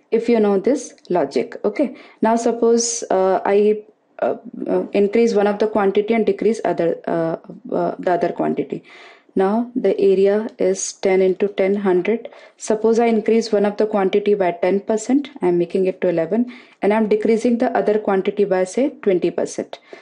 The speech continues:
So it's eight. Now what is that? Eleven into eight, eighty-eight. Now initially the area was hundred, now it is eighty-eight. That means there is a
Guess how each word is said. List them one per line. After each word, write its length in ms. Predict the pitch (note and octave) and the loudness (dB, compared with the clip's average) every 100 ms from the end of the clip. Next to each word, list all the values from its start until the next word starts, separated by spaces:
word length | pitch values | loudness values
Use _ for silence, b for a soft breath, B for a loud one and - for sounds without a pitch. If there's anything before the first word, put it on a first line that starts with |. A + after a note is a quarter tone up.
| B | B
So 160 | - A3+ | -2 -2
it's 360 | A#3 - - - _ | -2 -8 -8 -16 _
eight. 360 | E3+ - - - b b b - | -2 -2 -8 -18 b b b -4
Now 80 | |
what 220 | G3+ A3+ B3+ | 0 0 0
is 140 | B3 | 0
that? 240 | C4 B3+ | 0 0
Eleven 360 | G3+ G3+ F#3+ G#3+ | 0 0 2 0
into 380 | - G3 G#3 G#3 | 0 0 0 -2
eight, 260 | F3+ G#3 - - - | -2 -4 -8 -12 -8
eighty-eight. 880 | F3+ - A3 - _ - - - - _ B B B _ | -8 -6 -6 -8 _ -6 -6 -8 -20 _ B B B _
Now 360 | G#3 A3+ - - - | 0 0 -2 -8 0
initially 340 | G3+ A3 A#3+ | 2 2 0
the 160 | A3+ A#3 G#3+ | 2 2 4
area 220 | G#3+ G#3+ | 4 4
was 260 | G#3 G#3+ | 2 0
hundred, 400 | G#3+ G3 A3+ A#3+ | 0 0 0 -2
now 180 | A3 G3+ G3+ | 0 0 0
it 120 | - | 0
is 160 | G#3+ G#3+ | -2 0
eighty-eight. 460 | F#3+ F#3+ G3+ F#3+ G#3+ - | -4 0 2 0 -2 -4
That 300 | F#3+ F#3 G#3+ | -4 -4 -4
means 160 | A3+ | -4
there 140 | - F3+ | -2 -2
is 100 | F3 | 0
a 160 | A3 B3+ | -4 -4